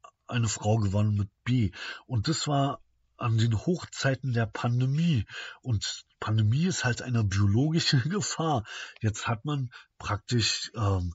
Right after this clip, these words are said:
mit A B C auf den Code gedeutet oder die Anspielung, woher kommt das?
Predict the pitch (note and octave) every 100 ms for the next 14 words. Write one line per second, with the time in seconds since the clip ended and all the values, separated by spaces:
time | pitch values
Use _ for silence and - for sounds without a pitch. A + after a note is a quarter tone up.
0 | - - - _ _ _ C3 G#2 - F#2
1 | A2+ G#2 - D#3+ E3+ - - B2 G#2 -
2 | - F3+ F3 - G#2 F#2+ F#2+ A2 D3+ B2+
3 | A#2 G2+ G2 F#2+ A2 A#2+ B2 - - B2
4 | B2 A#2+ A#2+ A#2+ - A#2+ G2 G#2 G2+ -
5 | - C3 C#3 - - - F3 - -